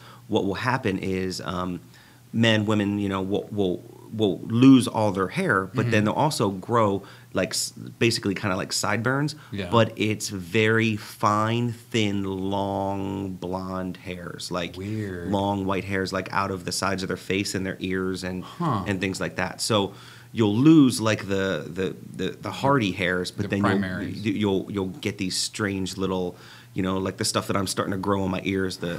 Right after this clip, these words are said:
Speaker 1: the, the
Speaker 2: <laughs>
Speaker 1: older I get, you know what I mean? That
Speaker 2: Right,
Speaker 1: kind of
Speaker 2: right.
Speaker 1: thing. So, uh, the tip of your nose, you'll, you'll
Speaker 2: Yeah.
Speaker 1: grow them. I just thought that was a really neat,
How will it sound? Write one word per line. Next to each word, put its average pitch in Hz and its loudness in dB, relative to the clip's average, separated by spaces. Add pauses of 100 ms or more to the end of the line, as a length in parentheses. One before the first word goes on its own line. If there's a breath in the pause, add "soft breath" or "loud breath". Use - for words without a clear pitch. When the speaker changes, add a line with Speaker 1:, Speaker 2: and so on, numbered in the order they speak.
Speaker 1:
the, 170 4
the - 6
Speaker 2:
<laughs> 120 8
Speaker 1:
older 110 8
I 95 2
get, 92 0
you 95 2
know 98 2
what 101 4
I 101 2
mean? 107 6
That 104 6
Speaker 2:
Right, 101 -2
Speaker 1:
kind 98 0
of 110 2
Speaker 2:
right. 107 -2
Speaker 1:
thing. 80 -4
So, 107 0 (260 loud breath)
uh, 120 4
the 113 -2
tip 117 2
of 117 -4
your 110 4
nose, 117 2
you'll, 98 0
you'll 101 0
Speaker 2:
Yeah. 90 -2
Speaker 1:
grow 95 2
them. 80 -4 (240 loud breath)
I - 0
just 117 -2
thought 123 2
that 113 0
was 98 -2
a 98 -2
really 95 0
neat, 95 -2